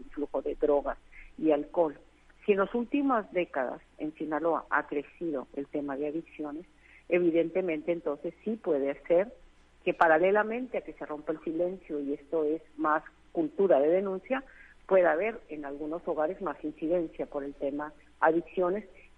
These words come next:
entre otros factores, porque ¿qué otro factor hemos detectado? La mujer hoy se siente con el derecho de reclamar también en el espacio privado sus derechos. Es decir, se siente empoderada porque trabaja,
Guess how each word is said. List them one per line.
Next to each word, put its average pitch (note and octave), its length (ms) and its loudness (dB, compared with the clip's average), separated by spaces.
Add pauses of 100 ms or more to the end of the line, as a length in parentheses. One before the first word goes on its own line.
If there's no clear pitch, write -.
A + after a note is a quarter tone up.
(100)
entre G3 380 2
otros E3+ 260 0
factores, F3+ 500 0 (100)
porque D#3 280 -8
¿qué - 180 2
otro G#3+ 180 0
factor E3+ 380 -2
hemos F3 220 0
detectado? C3 580 -8 (500)
La D3+ 80 -4
mujer F3+ 280 2
hoy C4 160 4
se D4+ 80 -2
siente G3+ 380 -4
con D3+ 440 -4
el C#3+ 140 -2
derecho C#3+ 400 -2
de F#3+ 100 -2
reclamar D3 540 -4
también D3+ 440 2
en A3+ 120 0
el B2+ 100 -2
espacio D3 420 -4
privado E3 440 -2
sus - 240 -18
derechos. - 360 -20 (600)
Es E3+ 80 -2
decir, G#3 340 0
se F#3 120 -2
siente F#3+ 500 0 (360)
empoderada D3 720 4
porque - 220 -8
trabaja, E3+ 560 -2